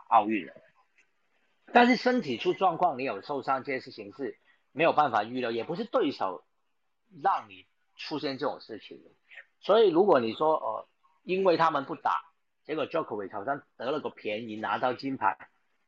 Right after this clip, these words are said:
是不是这个金牌的这个所谓的比-，这个分量就没有那么重？我觉得这样讲好像不太公平。是，因为甚至他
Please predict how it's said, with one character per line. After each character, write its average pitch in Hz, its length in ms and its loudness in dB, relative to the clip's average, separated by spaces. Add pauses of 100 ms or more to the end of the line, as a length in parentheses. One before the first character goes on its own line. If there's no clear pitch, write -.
(140)
是 170 180 0
不 156 60 -2
是 165 160 2
这 147 120 0
个 131 100 0
金 151 220 -2
牌 107 200 2
的 101 320 0 (1400)
这 156 120 -4
个 104 440 0
所 101 180 -2
谓 123 180 4
的 101 520 -2 (680)
比-， 156 280 -2
这 185 80 4
个 156 100 4
分 180 300 4
量 143 200 4
就 160 140 -2 (180)
没 127 140 -4
有 147 180 0
那 135 140 -4
么 127 140 -2
重？ 113 340 -4
我 104 140 -8
觉 135 100 -4
得 151 100 -4
这 185 120 -2
样 135 320 -2
讲 85 160 -8
好 92 140 -6
像 120 120 -2
不 - 80 -14
太 117 160 -2
公 113 280 -12
平。 - 180 -20 (720)
是， - 160 2
因 254 120 6
为 233 60 6
甚 233 200 4
至 208 100 -2
他 220 200 4